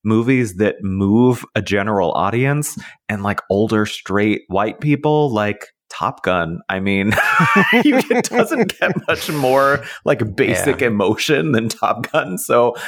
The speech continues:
Speaker 1: I think that is a safer bet for, uh, if we're counting on, like, an emotional move.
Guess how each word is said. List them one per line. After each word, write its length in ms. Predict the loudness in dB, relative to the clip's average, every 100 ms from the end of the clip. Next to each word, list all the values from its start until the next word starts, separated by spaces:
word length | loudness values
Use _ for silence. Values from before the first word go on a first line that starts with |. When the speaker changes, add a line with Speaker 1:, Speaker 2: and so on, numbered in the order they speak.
| -6 -2
Speaker 1:
I 80 |
think 240 | -2 -2 -2
that 180 | 0 0
is 120 | 0
a 100 | 0
safer 400 | 2 0 2 0
bet 280 | 2 0 0 -2
for, 380 | 2 2 2 0 0
uh, 120 | 2
if 180 | 2 0
we're 120 | -4
counting 320 | -4 -6 -4 -4
on, 120 | -4
like, 160 | -4
an 80 | -6
emotional 800 | -4 -4 -4 -6 -8 -2 -2 -2 -10 _ _ -6
move. 520 | -2 2 2 0 -4